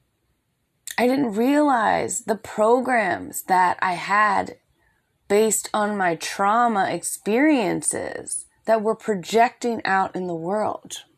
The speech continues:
But now I know it. I know how reality works. I know how I'm creating my reality. I know how others are creating their reality or how they're not creating it.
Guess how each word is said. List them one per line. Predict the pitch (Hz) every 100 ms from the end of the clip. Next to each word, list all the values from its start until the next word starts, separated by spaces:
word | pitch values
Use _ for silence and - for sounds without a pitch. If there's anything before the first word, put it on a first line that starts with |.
| _ _ _ _ _ _ _ _ _ _ _ _ _ _ _
But | - 220
now | 226 254
I | 226
know | 165 180 285
it. | - _ - - _ -
I | 220
know | 220 196 220 269
how | 220 226
reality | 220 214 185 175 170 160
works. | - - - - - - -
I | 208 208
know | 196 214 254 262 254
how | 233 220
I'm | 202 190
creating | - 185 170 175 233 233 220
my | 170
reality. | 160 151 147 170 196 - -
I | 185
know | 233 277 226
how | 226 -
others | 226 262 269 240
are | - 185
creating | - 190 175 170 165
their | 160
reality | 156 147 143 -
or | 240 233 214
how | 254 254
they're | 233 220
not | 196 254 -
creating | - 214 165 143 - -
it. | - _ -